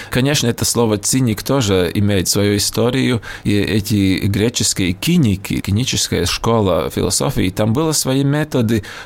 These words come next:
как разговаривать с людьми в своём обществе. И, конечно, в времена Просвещения были свои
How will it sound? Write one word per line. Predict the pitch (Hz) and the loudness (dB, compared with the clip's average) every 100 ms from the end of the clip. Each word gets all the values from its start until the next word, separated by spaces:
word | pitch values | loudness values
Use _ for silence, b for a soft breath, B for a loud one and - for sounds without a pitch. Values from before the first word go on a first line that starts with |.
| B | B
как | 123 131 - - - | -2 -2 -4 -6 -2
разговаривать | 104 110 113 107 113 127 110 104 92 | 0 0 0 0 0 0 0 0 -2
с | - - | -2 -2
людьми | 101 101 95 95 110 120 127 113 | 0 0 0 2 2 2 0 0
в | |
своём | 110 98 104 107 | 0 0 2 2
обществе. | 143 - 139 - 156 135 127 B B B B - | 0 0 0 -2 -2 -4 -4 B B B B 0
И, | 123 127 127 123 127 123 | 2 4 4 4 4 2
конечно, | - 120 139 165 - 123 117 | 0 0 2 0 0 0 0
в | 98 | 0
времена | 110 120 113 113 113 135 | 0 2 2 2 0 0
Просвещения | - 165 - 101 - 147 170 131 113 | 0 0 0 0 0 0 2 2 4
были | 95 160 151 | 4 4 4
свои | 113 113 113 123 | 2 2 2 2